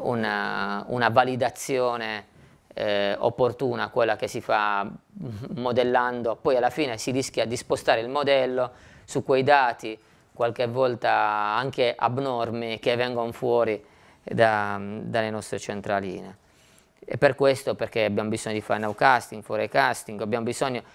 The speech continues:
di capire chi sono i responsabili dell'inquinamento che abbiamo letto. Ehm, abbiamo bisogno di fare mapping, dire quali sono le aree più critiche, perché oggi i decisori hanno anche un numero di risorse limitate, devono fare degli interventi,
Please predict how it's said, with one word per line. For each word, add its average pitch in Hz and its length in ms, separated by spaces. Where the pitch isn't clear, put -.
di 123 160
capire 127 600
chi - 120
sono 156 180
i 131 60
responsabili 120 800
dell'inquinamento 113 880
che 107 440
abbiamo 110 680
letto. 107 580
Ehm, 110 1120
abbiamo 190 240
bisogno 170 240
di 147 80
fare 127 280
mapping, 110 840
dire 156 380
quali 139 240
sono 156 220
le 143 100
aree 143 160
più 135 160
critiche, 131 480
perché 139 300
oggi 139 220
i - 20
decisori 143 760
hanno 170 220
anche 208 220
un 165 100
numero 165 280
di 139 100
risorse 139 400
limitate, 131 640
devono 147 240
fare 185 200
degli 131 200
interventi, 123 920